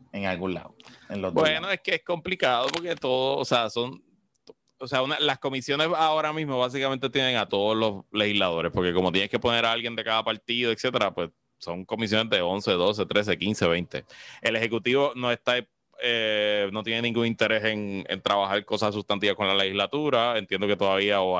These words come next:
Speaker 2: o esta semana fue que empezaron a radicar proyectos. Así que Fortaleza, que usualmente es quien dicta la pauta de qué se quiere que se apruebe, porque son las prioridades del gobernador, pues no está ahí. Eh, eso ya va a ser ahí, va a ser,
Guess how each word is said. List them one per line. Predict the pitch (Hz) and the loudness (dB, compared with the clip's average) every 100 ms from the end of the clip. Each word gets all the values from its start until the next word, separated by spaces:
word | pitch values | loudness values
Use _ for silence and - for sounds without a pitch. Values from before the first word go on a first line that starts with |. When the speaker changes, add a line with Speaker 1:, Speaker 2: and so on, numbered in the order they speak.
| 90 | -2
Speaker 2:
o | - 110 | 0 0
esta | - 117 | 0 0
semana | 110 110 107 | 2 2 2
fue | 107 | 0
que | 101 | 0
empezaron | 95 101 101 | 0 2 2
a | |
radicar | 98 98 92 90 | 2 2 0 -2
proyectos. | 104 117 139 123 117 104 _ - _ | 2 2 2 -4 -10 -10 _ -20 _
Así | 90 104 | -12 -2
que | 120 | -2
Fortaleza, | 110 104 101 101 117 107 _ | 0 0 0 2 0 -2 _
que | 110 | -6
usualmente | 101 98 101 104 | -4 -4 -2 -2
es | |
quien | 101 95 | 0 0
dicta | 98 98 | 0 0
la | 98 | 2
pauta | 101 101 98 | 0 0 0
de | 95 | 0
qué | 95 | -2
se | - 101 | -2 -4
quiere | 85 98 101 92 | 0 0 0 -2
que | 92 | -2
se | 104 | -2
apruebe, | 95 117 120 | 0 0 0
porque | 95 85 | -2 -8
son | - | -4
las | 87 | -4
prioridades | - 95 95 90 | 0 2 2 2
del | 90 | 2
gobernador, | 92 92 92 110 - | 2 2 2 0 -2
pues | - 87 | -4 -4
no | 87 | -4
está | 85 - 95 | -4 0 0
ahí. | 139 123 127 _ - - _ _ - | 0 -2 -6 _ -20 -20 _ _ -4
Eh, | 107 98 87 80 80 76 78 | 0 0 -2 -2 -2 -2 -4
eso | - 85 | -2 0
ya | 90 - 330 208 | 0 -2 -2 -2
va | |
a | - | 0
ser | - - | 0 0
ahí, | 180 - | 0 -2
va | - 123 | 0 -2
a | |
ser, | 123 143 | 0 0